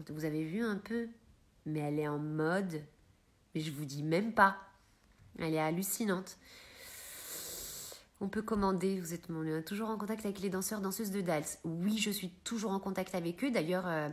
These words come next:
quand Denis a organisé ma fête, euh, surprise anniversaire, euh, ils étaient tous là, donc c'est, c'est trop mignon. Euh, je m'entends avec tout le monde, ils étaient vraiment tous là. Donc, euh, trop bien. J'étais trop contente. <laughs> Voilà.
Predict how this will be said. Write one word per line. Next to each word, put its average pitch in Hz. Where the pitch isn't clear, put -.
quand 175
Denis 202
a 180
organisé 180
ma 170
fête, 185
euh, 151
surprise 196
anniversaire, 180
euh, 151
ils 165
étaient 175
tous -
là, 226
donc 185
c'est, 175
c'est 185
trop -
mignon. 220
Euh, 185
je 185
m'entends 196
avec 190
tout -
le 202
monde, 233
ils 180
étaient 175
vraiment 220
tous -
là. 180
Donc, 185
euh, 180
trop -
bien. 190
J'étais -
trop -
contente. -
<laughs> 262
Voilà. 202